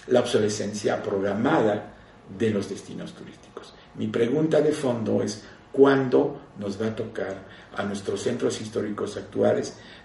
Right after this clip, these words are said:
de pasar al, al bote de basura de la historia? ¿Cuándo lo van a estar descartados? ¿Cuándo se va la gente a saturar de este tipo,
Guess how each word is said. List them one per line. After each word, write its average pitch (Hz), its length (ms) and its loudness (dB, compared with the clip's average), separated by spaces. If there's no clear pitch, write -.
de 113 100 2
pasar 120 600 2
al, 113 380 2
al 104 580 -2
bote 123 300 8
de 117 100 6
basura 120 520 6
de 101 120 0
la 92 100 -6
historia? - 600 -10
¿Cuándo 139 640 6
lo 107 200 2
van 113 220 0
a 117 40 -2
estar 110 300 -2
descartados? 113 920 -2
¿Cuándo 139 320 6
se 120 200 2
va 110 480 -2
la 104 120 -4
gente 110 300 -4
a 104 60 -2
saturar 104 720 -4
de 104 80 -2
este 101 200 -6
tipo, 104 500 -2